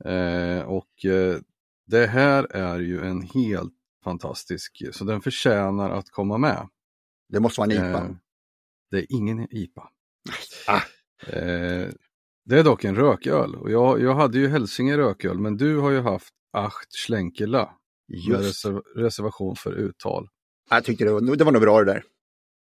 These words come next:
Speaker 1: Det här är ju en, em, en extremt trevlig öl. Det är väl liksom moderskeppet kanske på, på rököl.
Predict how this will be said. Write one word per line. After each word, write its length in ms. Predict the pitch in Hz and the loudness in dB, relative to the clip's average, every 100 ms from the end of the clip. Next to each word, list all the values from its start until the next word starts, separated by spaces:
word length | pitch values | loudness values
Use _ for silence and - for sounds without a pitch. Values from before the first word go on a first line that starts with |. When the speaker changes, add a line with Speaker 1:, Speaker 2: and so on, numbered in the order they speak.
| _ | _
Speaker 1:
Det 260 | - 113 120 | -6 4 4
här 280 | 120 143 131 | 6 6 6
är 200 | 104 87 | 4 0
ju 240 | 95 120 117 | 0 2 2
en, 280 | 104 101 | 2 2
em, 340 | 101 98 95 95 _ _ _ _ _ _ _ - - | 0 0 -2 -4 _ _ _ _ _ _ _ -20 -10
en 160 | 98 | -8
extremt 640 | 90 - - 107 104 92 _ _ - | -6 -8 -6 -2 -2 -2 _ _ -12
trevlig 420 | 98 104 85 87 | -4 -2 -2 -4
öl. 520 | 82 90 90 113 127 - _ _ | -4 -4 -2 0 0 -4 _ _
Det 160 | 101 117 | -4 0
är 40 | |
väl 100 | 131 | 2
liksom 500 | 127 127 120 113 104 - _ _ _ _ _ _ - | 2 0 -2 -2 -4 -12 _ _ _ _ _ _ 0
moderskeppet 800 | 123 127 107 107 104 - 127 - | 2 4 2 2 0 -2 -4 -2
kanske 320 | 117 92 95 | -2 -2 -6
på, 280 | 92 95 92 | -4 -4 -4
på 160 | 98 | -4
rököl. 460 | 95 92 - 92 | -2 -4 -6 -8